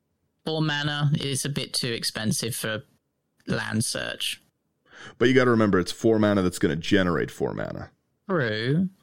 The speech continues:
Speaker 2: So when we're looking at those that way, yeah, we've got Living Twister in the deck. Oh, you mean as a
Speaker 1: Uh,
Speaker 2: cut?
Speaker 1: Living Twist. Oh, yeah, but it can bounce lands to re-trigger our landfall.
Speaker 2: Yeah. And if
Speaker 1: Finale of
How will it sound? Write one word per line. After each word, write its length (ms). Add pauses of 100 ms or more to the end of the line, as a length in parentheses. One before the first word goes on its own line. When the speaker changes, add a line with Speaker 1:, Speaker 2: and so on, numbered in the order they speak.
Speaker 2:
So 180
when 140
we're 120
looking 240
at 100
those 280
that 200
way, 120
yeah, 140
we've 160
got 200
Living 200
Twister 360
in 60
the 60
deck. 300 (1000)
Oh, 200
you 160
mean 160
as 160
a 100
Speaker 1:
Uh, 60
Speaker 2:
cut? 160 (100)
Speaker 1:
Living 160
Twist. 520 (800)
Oh, 400
yeah, 220
but 220
it 240
can 220
bounce 380
lands 380
to 120
re-trigger 580
our 160 (200)
landfall. 580 (800)
Speaker 2:
Yeah. 320 (840)
And 280
if 80
Speaker 1:
Finale 20
of 60